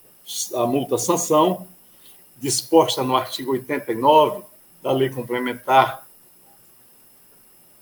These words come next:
é, Estadual número trinta e oito noventa e três, em razão da prescrição.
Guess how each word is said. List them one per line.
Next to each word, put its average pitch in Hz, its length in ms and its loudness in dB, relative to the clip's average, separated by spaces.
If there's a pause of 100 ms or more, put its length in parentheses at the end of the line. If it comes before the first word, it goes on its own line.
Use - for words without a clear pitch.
(840)
é, 139 360 4
Estadual 147 880 2 (540)
número 131 340 -2
trinta 139 340 -4
e 123 40 4
oito 117 100 0
noventa 147 320 -2
e - 40 -20
três, 190 360 2 (240)
em 185 260 2
razão 160 800 2 (280)
da 123 200 -4
prescrição. - 1000 -2